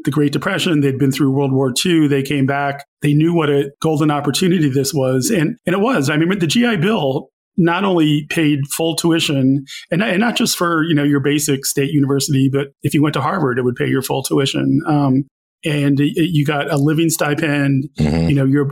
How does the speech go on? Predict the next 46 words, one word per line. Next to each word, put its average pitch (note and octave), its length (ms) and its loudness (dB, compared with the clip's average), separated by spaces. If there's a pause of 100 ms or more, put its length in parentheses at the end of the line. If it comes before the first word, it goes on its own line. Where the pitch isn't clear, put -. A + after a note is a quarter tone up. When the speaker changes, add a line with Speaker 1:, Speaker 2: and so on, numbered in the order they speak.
Speaker 1:
your D3+ 100 2
books, D#3+ 380 -4
everything D#3+ 420 0
was C3+ 140 0
covered. C3 520 -2 (140)
It F#3 140 0
was D3 180 2
really F#3 400 2
an D#3 80 2
experiment D3+ 760 -2
of C3 200 -2
what D#3 180 -2
would D#3 140 2
happen C3+ 580 0 (460)
if D3+ 160 -2
we D3 100 4
made C#3+ 480 0
college D3+ 560 -2
a D#3+ 140 0
public D3 400 -2
good, C#3+ 360 0 (180)
the C#3+ 80 0
way D3+ 260 2
that C#3 360 -2
K D3 140 -4
through D3+ 140 0
twelve C#3+ 260 -4
education C3+ 480 -2
had C3 80 -2
been C#3 120 0
established C#3+ 440 -2
as C3+ 80 -2
a C3 80 -2
public C3 300 -4
good C3+ 160 0
in C3 40 -2
America. C#3 600 -2 (180)
And D#3 560 0 (720)
it E3+ 80 0
was E3 180 2
just - 240 -4
phenomenally E3+ 480 0
successful, D#3+ 800 -4
you D#3+ 140 2
know, C#3 300 0
and D3+ 560 -2